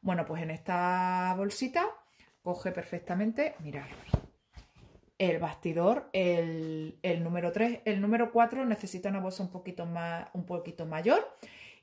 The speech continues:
Y, eh, también le hice a juego la, eh, bolsita, la bolsita para,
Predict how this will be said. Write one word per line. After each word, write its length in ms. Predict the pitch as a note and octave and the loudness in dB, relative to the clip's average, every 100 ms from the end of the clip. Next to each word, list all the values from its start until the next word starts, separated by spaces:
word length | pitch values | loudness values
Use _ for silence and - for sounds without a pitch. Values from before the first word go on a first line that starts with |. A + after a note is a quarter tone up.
| _ | _
Y, 540 | - B3 C4+ C#4+ B3+ - | 2 4 6 4 4 4
eh, 1160 | A3 G#3 G3+ G3 G3 F#3+ F#3+ F#3 F#3 F#3 G3 G3 | 4 6 6 4 4 2 2 0 0 0 -2 2
también 540 | C4+ C4+ D4 D4+ - | 2 4 2 0 -6
le 440 | - C#4+ D4+ D#4 - | 2 6 8 6 2
hice 340 | C4+ C4 C#4+ | -2 -2 -4
a 80 | C4+ | -6
juego 640 | - D4 C#4+ C4+ C#4+ - _ _ _ _ _ _ _ _ _ - - - - _ - | -4 -4 -2 -2 -4 -10 _ _ _ _ _ _ _ _ _ -20 -20 -20 -20 _ -2
la, 560 | F#3+ F#3+ G3+ A#3+ B3+ - | 4 6 6 4 2 0
eh, 600 | G#3 F#3+ F#3 F#3 F3+ F3 | 0 2 0 2 0 0
bolsita, 1200 | F3+ F3 G3 - F3+ F3+ F3 E3+ E3 E3 E3 _ - F3+ | -2 -4 -6 -2 2 2 2 2 0 -4 -10 _ -18 -4
la 120 | F3 | -4
bolsita 520 | E3 E3 F3+ F3+ F3 | -2 -6 -6 -4 -4
para, 560 | E3 D#3+ D#3+ D#3+ D#3+ | -2 -2 -2 -4 -6